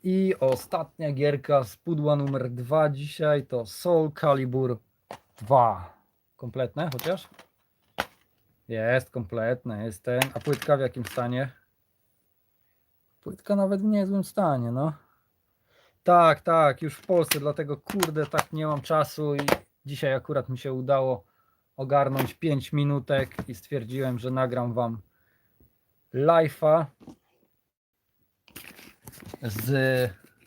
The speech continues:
właśnie z tych swoich gierek. Sorry, sorry za tło, no ale jestem na strychu, jak widać. E, wróciłem do Polski, no i co, robota, robota, robota.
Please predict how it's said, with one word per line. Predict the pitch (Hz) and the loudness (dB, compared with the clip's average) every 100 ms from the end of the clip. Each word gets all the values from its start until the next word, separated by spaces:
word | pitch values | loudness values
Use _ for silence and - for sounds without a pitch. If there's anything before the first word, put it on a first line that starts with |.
| - | -12
właśnie | 120 123 - 127 | -2 -2 -2 -6
z | |
tych | 127 - | -10 -10
swoich | - 127 120 | -6 -4 -4
gierek. | 131 127 127 - _ | -2 -2 -2 -6 _
Sorry, | - - 117 117 | -14 -8 -8 -8
sorry | _ - 165 147 | _ -2 0 0
za | 135 | -2
tło, | - 143 143 - _ _ _ | 0 2 2 0 _ _ _
no | 135 131 113 | -10 -8 -4
ale | 110 110 107 - | -4 -4 -6 -8
jestem | 131 107 - 101 | -16 -16 -14 -14
na | 98 | -14
strychu, | - 107 - 107 92 _ _ _ _ - | -16 -20 -18 -18 -20 _ _ _ _ -20
jak | - 107 | -20 -16
widać. | 107 107 101 - - - - _ - - - _ _ _ _ _ _ _ _ | -12 -12 -10 -6 -6 -6 -12 _ -20 -20 -20 _ _ _ _ _ _ _ _
E, | 123 127 131 127 131 123 123 | -2 2 2 2 0 0 0
wróciłem | 135 175 240 185 | -2 -2 2 2
do | 170 | 0
Polski, | 170 156 - 156 151 147 127 _ _ _ _ _ _ - | -2 -2 -4 -6 -4 -4 -6 _ _ _ _ _ _ -12
no | 147 | -8
i | 135 | -8
co, | - 123 | -4 -4
robota, | 131 139 135 143 131 | -4 -4 -4 0 0
robota, | 127 123 123 120 | 0 -4 -4 -6
robota. | 123 117 120 123 113 | -6 -10 -8 -6 -6